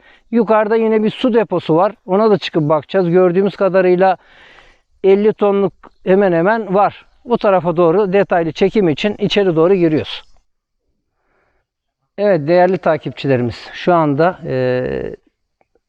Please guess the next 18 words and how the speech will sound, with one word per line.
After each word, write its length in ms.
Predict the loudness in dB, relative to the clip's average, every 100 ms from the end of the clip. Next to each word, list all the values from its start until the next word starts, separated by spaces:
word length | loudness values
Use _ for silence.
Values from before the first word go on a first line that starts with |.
| _ _ _ _
samanlığın 800 | -6 -2 0 0 2 2 2 2
bulunduğu 440 | 2 2 2 2
yere 280 | 2 2 2
geldik. 580 | 2 0 -2 -10 -16 -14 -4
Burasının 320 | -4 -2 -4
samanlık 600 | -2 -2 0 -2 -4 0
yem 260 | 0 2
deposu 380 | 0 -2 -4 -2
olarak 440 | 0 2 0 -4 _ _ _ _ _ _ _ _
bu 80 | -6
şekilde 640 | -2 -2 -2 -4 -2 -4 -8 -20 _
kullanılmış. 800 | -4 0 2 0 0 -2 -2 -10 -18 _ _ _ -20 -20 -10
Şu 160 | -2
anda 300 | 0 2 0
biraz 400 | 2 2 0 -8 -20 _ _ _ _ _ _ _ _ _ _ _ _ _ _ _ _ _ _ _ _ _ _ _ _ _
saman 520 | -4 0 2 0 -4 _ _ -4
balyası 520 | 0 0 0 -2 0
var 260 | 0 0